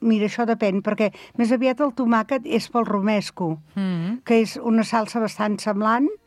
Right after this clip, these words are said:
Speaker 1: eh, a la dels calçots, però amb els calçots jo no n'hi poso de tomàquet, eh?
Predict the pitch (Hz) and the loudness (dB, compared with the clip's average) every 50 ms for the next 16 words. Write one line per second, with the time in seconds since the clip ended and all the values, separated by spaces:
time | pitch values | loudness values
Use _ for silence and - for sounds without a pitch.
0 | - _ - - - - - - - 214 208 - - 208 202 196 196 190 190 190 | -20 _ -20 -20 -20 -20 -18 -10 -6 -6 -6 -2 0 2 2 2 2 2 0 0
1 | - - - 208 196 - - 214 233 208 175 - - - _ - - - - - | -2 -2 -4 -4 -4 -4 -2 0 0 0 0 -4 -12 -20 _ -20 -20 -20 -20 -20
2 | _ _ - 226 220 220 214 208 196 - - - - 233 196 220 220 196 - - | _ _ -2 0 2 2 2 2 0 -2 -4 -6 -4 0 0 0 0 0 -2 -4
3 | 214 196 - 220 214 196 - - 214 208 220 214 214 214 214 196 - 202 180 151 | -4 -4 -2 -4 -4 -4 -2 -2 0 2 4 4 4 4 2 2 0 -2 -2 -2
4 | - 190 165 160 170 156 156 180 165 170 175 165 156 185 170 156 202 220 254 | -4 -6 -4 -4 -4 -6 -6 -6 -4 -2 -2 -4 -4 -6 -6 -2 -2 -2 -2